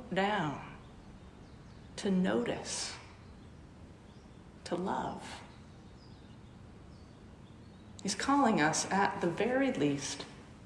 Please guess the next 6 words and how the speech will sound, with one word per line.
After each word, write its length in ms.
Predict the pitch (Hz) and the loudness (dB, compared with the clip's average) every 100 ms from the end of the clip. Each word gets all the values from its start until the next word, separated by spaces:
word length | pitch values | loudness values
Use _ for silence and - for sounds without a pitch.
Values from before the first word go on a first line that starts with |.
| - - | -18 -14
to 80 | - | -12
try. 440 | - - 214 170 - - - - - - - - - - - - - - - - - - - - - - - - - - - - - - - - - - | -10 -6 -4 -4 -4 -6 -10 -12 -16 -16 -18 -18 -18 -18 -16 -16 -16 -16 -16 -16 -16 -16 -16 -16 -16 -16 -16 -16 -18 -18 -18 -18 -18 -18 -10 -8 -4 4
And 100 | - | 12
this 180 | 254 254 | 12 12
reaching, 580 | 190 247 262 - 175 160 | 10 10 10 10 10 12
this 260 | 214 - | 12 12